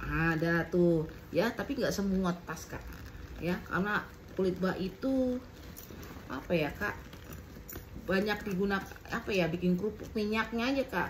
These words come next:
Eh, kalau untuk tas-tas dia jarang, Kak. Ya. Eh.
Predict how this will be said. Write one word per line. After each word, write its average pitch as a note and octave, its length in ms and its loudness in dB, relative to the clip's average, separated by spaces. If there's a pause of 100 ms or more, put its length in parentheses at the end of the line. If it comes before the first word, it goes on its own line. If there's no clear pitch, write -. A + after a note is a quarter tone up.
(100)
Eh, F3 240 6 (160)
kalau F3+ 160 2
untuk A3+ 160 -2
tas-tas A#3 400 0
dia A#3+ 160 0
jarang, B3 480 0
Kak. - 240 -4 (480)
Ya. A3 200 2 (360)
Eh. C3+ 200 -2